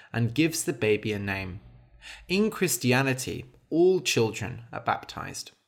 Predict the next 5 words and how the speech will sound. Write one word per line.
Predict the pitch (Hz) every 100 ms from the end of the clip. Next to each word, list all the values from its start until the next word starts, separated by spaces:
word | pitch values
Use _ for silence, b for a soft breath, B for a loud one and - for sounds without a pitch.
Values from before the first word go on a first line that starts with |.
| _ _ _ _ _ _ _ _ _ _ _ _ _ _ _ B B B _ 143
A | 127
wreath, | 135 185 131 131 - - -
W | - 143 190 160 165 151
R | 131 131 127
E | 127 127